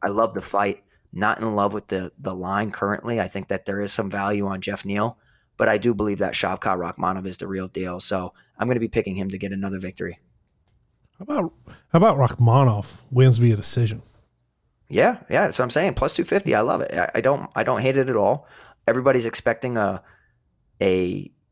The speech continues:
Speaker 1: you know, another finish. Neil Magny was in the second round,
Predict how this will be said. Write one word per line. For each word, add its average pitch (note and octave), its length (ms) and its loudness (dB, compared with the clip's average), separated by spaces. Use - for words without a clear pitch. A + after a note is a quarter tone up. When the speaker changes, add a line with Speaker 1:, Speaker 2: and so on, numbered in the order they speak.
Speaker 1:
you - 160 -6
know, F2 200 -2
another G2 380 0
finish. A2+ 500 -4
Neil G#2 260 2
Magny G2 280 0
was G2 160 -4
in G2 80 -6
the F2+ 60 -6
second F#2 320 -2
round, F2 380 -4